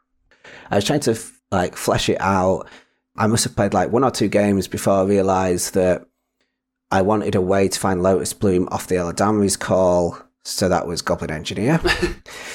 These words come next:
Speaker 1: So now I'm
Speaker 2: Yes.
Speaker 1: four colour. Um,
Speaker 2: <laughs>
Speaker 1: and at this point,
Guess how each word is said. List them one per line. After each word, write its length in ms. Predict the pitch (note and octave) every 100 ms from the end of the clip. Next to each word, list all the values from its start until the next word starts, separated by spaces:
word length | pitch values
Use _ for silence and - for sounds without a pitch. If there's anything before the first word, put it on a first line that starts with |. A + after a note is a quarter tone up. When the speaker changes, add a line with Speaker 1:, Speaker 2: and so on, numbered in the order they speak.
| -
Speaker 1:
So 140 | -
now 120 | F#2+ A2
I'm 100 | B2
Speaker 2:
Yes. 120 | B2
Speaker 1:
four 180 | A#2 G2+
colour. 380 | - B2+ C3+ C3 - -
Um, 840 | G#2 - G#3 - C#3+ - C#3+ A2+ - - - - -
Speaker 2:
<laughs> 0 | G#3+ C4+ C#4 C4+ B3+
Speaker 1:
and 800 | - G#2 G#2 G2+ G2+ G2+ G2+ - - _ _ _ _ _ _ _ - -
at 140 | C#3+ D#3+
this 120 | G3
point, 420 | - G#2+ F#2+ F2